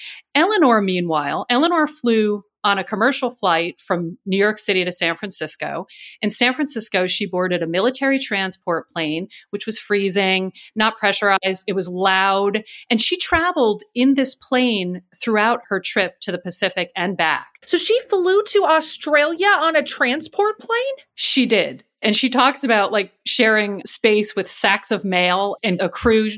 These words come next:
Speaker 1: that was being relocated to Honolulu. So all throughout the trip, they would do what they were doing. They were taking supplies, they were taking mail, they were relocating personnel. So she was just hitching a ride along on this.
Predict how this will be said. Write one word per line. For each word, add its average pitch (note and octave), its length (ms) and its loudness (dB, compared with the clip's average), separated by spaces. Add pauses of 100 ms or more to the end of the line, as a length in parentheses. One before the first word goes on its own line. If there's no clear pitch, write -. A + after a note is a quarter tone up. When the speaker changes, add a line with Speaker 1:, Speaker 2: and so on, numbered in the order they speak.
Speaker 1:
that G3 200 0
was F#3+ 140 -2
being F#3+ 220 0
relocated F#3+ 600 0
to G3 80 0
Honolulu. F3+ 640 -2
So F#3 260 -4
all D4 240 2
throughout B3 320 0
the G3 60 -10
trip, - 360 -2 (540)
they A3 300 4
would A3 260 -2
do A3+ 180 2
what G3+ 160 2
they F#3+ 140 2
were F3 140 -2
doing. D#3+ 400 0
They F3 140 0
were F3 120 -2
taking F#3 320 -6
supplies, G3+ 760 0
they F3+ 120 -2
were F3 100 -2
taking G3 340 -4
mail, A3+ 400 2
they F3 120 -4
were E3+ 140 -4
relocating G#3+ 680 -2
personnel. F3 720 -2
So - 140 -6
she - 180 0
was C#4+ 160 -4
just A3 200 -4 (460)
hitching A3+ 380 0
a F#3 60 -2
ride F3 500 2
along E3+ 420 0
on E3 280 -4
this. E3 420 -2